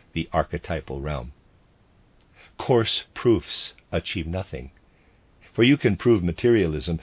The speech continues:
to be true as long as your proofs are founded in the physical world o-, only. By contrast, it is an inner human deed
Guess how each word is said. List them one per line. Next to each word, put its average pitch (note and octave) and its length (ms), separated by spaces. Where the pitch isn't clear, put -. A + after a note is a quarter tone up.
to G#2 80
be F#2+ 140
true B2 420
as D2+ 140
long D#2 180
as F2+ 100
your G2+ 120
proofs - 460
are A#2+ 100
founded D#2+ 580
in G#2 340
the F2 80
physical F#2+ 500
world D2 220
o-, G2 280
only. A2 460
By F#2 140
contrast, A2+ 680
it F#2 120
is F#2+ 140
an F#2 120
inner A#2+ 300
human F#2+ 420
deed G#2+ 480